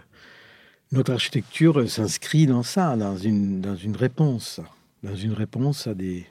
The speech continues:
à des demandes spécifiques, à une attention particulière. Et bah, tout ce que je peux espérer de l'agence, c'est qu'elle veille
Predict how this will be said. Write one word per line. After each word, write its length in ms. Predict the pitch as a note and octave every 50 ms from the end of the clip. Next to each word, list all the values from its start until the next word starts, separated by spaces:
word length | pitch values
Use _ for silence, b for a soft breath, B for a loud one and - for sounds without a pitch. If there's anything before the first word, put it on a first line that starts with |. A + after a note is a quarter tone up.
| _ _
à 100 | - G2+
des 280 | F2+ F#2 F#2+ F#2 F2+ E2
demandes 320 | E2+ F#2 F#2+ G#2 A#2 A2
spécifiques, 800 | - - - - A2 - - G2+ E2+ - - F#2 D#2+ - - - B B B B B B B B B B B B _
à 120 | - -
une 100 | G#2+ F#2+
attention 400 | F#2+ F#2 - G#2+ G2+ - - B2
particulière. 1000 | A#2 A#2+ G2 - - - - G#2+ F#2 D#2+ F#2+ G2 A2 C#3 D#3+ E3+ D3+ B2 A2 G#2+ b b b b b b b b b _ -
Et 140 | - F2 F#2
bah, 120 | F#2 F2 -
tout 120 | - B2
ce 60 | A2+ -
que 100 | - A#2
je 140 | G2 G#2+
peux 200 | G2+ - - A2+
espérer 520 | G#2+ - - _ - G#2 G2 A2 A2 G#2 G2+
de 260 | F#2+ F#2+ F#2 F2+ F2
l'agence, 460 | F#2 F#2 F2 F2 G2 G2+ A#2+ D3 D3+ -
c'est 140 | - A2+
qu'elle 320 | G2+ - - F#2+ F2+ F2 E2+
veille 460 | F2+ G#2 B2+ C#3+ C#3+ A#2 F#2+ E2+ E2+